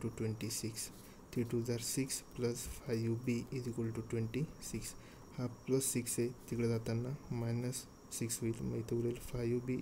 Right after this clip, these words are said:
is equal to two, is equal to twenty six minus six. That's why five b is equal to twenty. ट्वेंटी सिक्समधून सिक्स जर minus केलं तर ट्वेंटी येतील. आता बीला five multiply तिकडे जाताना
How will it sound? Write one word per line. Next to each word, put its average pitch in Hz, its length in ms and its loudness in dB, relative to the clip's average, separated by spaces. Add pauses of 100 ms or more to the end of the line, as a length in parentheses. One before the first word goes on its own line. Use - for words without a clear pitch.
is 120 100 -2
equal 113 300 2
to 113 120 0
two, 123 120 2 (640)
is 131 80 -2
equal 120 200 2
to 131 160 0
twenty 131 280 2
six - 380 2
minus 123 540 0
six. - 260 2 (960)
That's 123 260 2
why 123 140 2 (600)
five 123 760 2
b 127 100 8 (220)
is 117 160 -2
equal 113 260 0 (120)
to 139 100 4 (580)
twenty. 117 340 2 (180)
ट्वेंटी 123 240 4
सिक्समधून 120 440 2
सिक्स 113 280 0
जर 113 100 6
minus 113 320 2
केलं 120 180 2
तर 123 120 0
ट्वेंटी 113 260 4
येतील. 135 240 -2 (680)
आता 131 260 0 (800)
बीला 135 240 4
five 120 280 4
multiply 117 480 2
तिकडे 120 200 4
जाताना 117 380 2